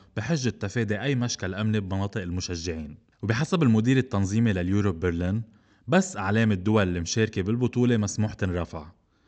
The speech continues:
لأنه اليورو مش مكان للمظاهرات السياسية. وهيك بتستكمل ألمانيا قمع الناشطين الداعمين لفلسطين يلي قمعتهم بشكل عنيف على مدى أشهر من التضامن ضد الإبادة.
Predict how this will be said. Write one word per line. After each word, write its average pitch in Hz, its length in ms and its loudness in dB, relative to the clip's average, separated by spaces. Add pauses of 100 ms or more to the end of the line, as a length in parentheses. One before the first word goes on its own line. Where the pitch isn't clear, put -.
(220)
لأنه 123 300 4
اليورو 147 400 4
مش 170 220 0
مكان 127 300 2
للمظاهرات 95 600 0
السياسية. 80 840 -10 (240)
وهيك 151 200 2
بتستكمل 117 580 -2
ألمانيا 107 440 2
قمع 113 280 -2
الناشطين 92 500 -2
الداعمين 95 480 -2
لفلسطين 98 680 -4 (320)
يلي 107 180 2
قمعتهم 120 520 0
بشكل 120 380 -4
عنيف 120 400 -2
على 101 200 -2
مدى 104 200 -2
أشهر 127 400 -4
من 104 120 -2
التضامن 107 540 -2
ضد 92 200 -2
الإبادة. 82 540 -6